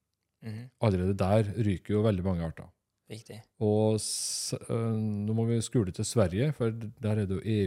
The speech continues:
Speaker 2: U som nå foreslår, eh, et forbud mot, eh, flatehogst.
Speaker 1: Mhm.
Speaker 2: Og der har jo Sverige lobba veldig for å, å fortsa-, for, for fortsatt å få lov til å drive med flatehogst, da.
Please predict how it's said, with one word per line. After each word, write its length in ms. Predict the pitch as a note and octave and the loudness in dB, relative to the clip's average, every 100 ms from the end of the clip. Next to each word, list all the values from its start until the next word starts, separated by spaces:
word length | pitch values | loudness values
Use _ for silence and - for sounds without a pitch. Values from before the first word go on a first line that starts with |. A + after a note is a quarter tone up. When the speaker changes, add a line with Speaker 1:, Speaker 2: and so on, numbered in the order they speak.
| F2 A2 | 0 -2
Speaker 2:
U 20 | |
som 160 | A2+ | -2
nå 100 | G#2 F#2 | -4 -2
foreslår, 600 | G#2+ E2+ - F2+ F#2 F2 - _ _ _ _ _ _ _ _ _ _ _ - | -2 -4 -4 -4 -2 -6 -12 _ _ _ _ _ _ _ _ _ _ _ 0
eh, 240 | F#2+ F2 | 2 4
et 100 | G2 | 4
forbud 420 | - A#2 F2+ G2+ | 6 6 6 4
mot, 320 | A2+ G2+ - G#2+ | 4 2 2 2
eh, 320 | G2+ G2+ F#2+ | 4 4 2
flatehogst. 640 | A2+ G#2 C#3 G3+ - - _ _ | 0 2 2 0 -6 -18 _ _
Speaker 1:
Mhm. 180 | G2 A2+ B2+ | -14 -12 -6
Speaker 2:
Og 80 | G#2 | -4
der 200 | G#2 A2 | -2 -2
har 140 | G#2+ | -2
jo 400 | F#2+ G2 G2+ G2 | 0 0 0 -2
Sverige 680 | F#2 F2+ D2+ F2 F#2+ F#2+ G2+ | -2 -4 -4 -4 -2 -2 -2
lobba 380 | G#2+ A2 F2 F2+ | 0 0 0 -2
veldig 360 | G2+ E2 F#2+ G2+ | -2 -2 -4 -4
for 180 | G2+ | -4
å, 160 | G2 F#2+ - | -4 -4 -6
å 240 | F#2+ F#2+ | -6 -6
fortsa-, 560 | - F2+ - - - E2+ | -8 -16 -16 -14 -12 -6
for, 200 | A2 G2 _ | -4 -4 _
for 260 | _ - A2 | _ 2 2
fortsatt 460 | A2+ G#2 - A2+ - | 4 -2 0 -2 -2
å 60 | A2+ | -2
få 120 | A2+ | 0
lov 180 | F#2 E2+ | 0 0
til 120 | G#2 | -2
å 160 | G2+ | 0
drive 180 | G2+ F#2 | 0 -2
med 100 | F#2 | -2
flatehogst, 420 | A2 F#2 - | -4 -4 -8
da. 60 | - | -14